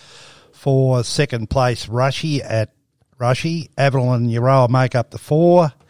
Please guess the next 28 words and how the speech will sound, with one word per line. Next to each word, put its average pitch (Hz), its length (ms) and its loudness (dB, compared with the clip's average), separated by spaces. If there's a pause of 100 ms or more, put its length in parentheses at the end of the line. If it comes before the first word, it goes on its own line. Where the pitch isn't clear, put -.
(880)
And 120 280 -2
Glenda 139 480 2
Exton 131 440 -2
is 117 180 -6
the 120 80 -6
dominating 127 600 0
skip - 300 -8
in 113 140 -4
Division 104 800 -6 (140)
five. 127 560 0
She's 104 340 -10
won 117 320 -4
four, 110 380 -6
lost 107 320 -8
one. 120 480 -2 (760)
In 143 120 -2
Division 139 380 2
f-, - 280 -6 (140)
four, 165 300 4
Nagambie 143 520 0
have 131 180 2
a 120 80 0
mortgage 135 540 2
on 127 440 0 (840)
the 113 60 -16
fourth 156 340 2
division 123 500 0
premiership 147 720 0